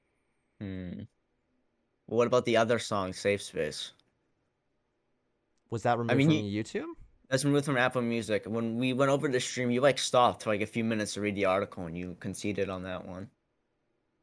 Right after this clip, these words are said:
Speaker 2: Um, I, I'd have to look at it again.
Speaker 1: The worst thing,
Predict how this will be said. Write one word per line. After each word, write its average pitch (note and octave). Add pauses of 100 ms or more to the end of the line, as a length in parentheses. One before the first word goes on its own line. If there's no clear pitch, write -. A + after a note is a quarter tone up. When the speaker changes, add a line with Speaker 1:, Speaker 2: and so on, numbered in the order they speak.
(1200)
Speaker 2:
Um, G2+ (340)
I, E2 (220)
I'd F#2+
have F#2+
to -
look F2
at F#2
it F#2
again. F#2 (100)
Speaker 1:
The D3+
worst E3+
thing, F3